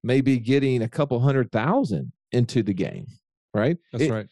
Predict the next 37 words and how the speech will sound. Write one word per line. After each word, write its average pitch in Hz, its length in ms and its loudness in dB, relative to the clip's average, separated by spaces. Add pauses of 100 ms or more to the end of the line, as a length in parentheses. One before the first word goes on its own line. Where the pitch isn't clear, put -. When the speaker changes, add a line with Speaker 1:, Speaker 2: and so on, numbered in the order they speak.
(140)
Speaker 1:
it, 165 200 0
I 156 120 2
think 202 240 0
it's 151 120 -2
always 170 380 4
relative 123 680 2
to 117 100 -4
your 120 120 2
situation. 107 840 0
I 127 120 -2
just 196 240 0
remember 139 500 2 (440)
the 123 100 4
first 160 280 0
time, 131 220 0
Joey, 117 280 2
you 123 180 2
and 123 80 0
I 110 300 0
were, 101 340 0 (520)
um, 98 240 -2
buying 104 760 0
the 98 120 0
mining 104 420 0
machines, - 520 -6
the 101 80 -2
crypto - 340 -2
miners. - 460 -4 (800)
And 120 360 0
I 117 140 -4
bought, 123 460 0 (460)
I 117 40 -6
think, 127 160 -4
seven 104 720 0
that - 180 -6
first 110 320 -2
time. 95 240 -2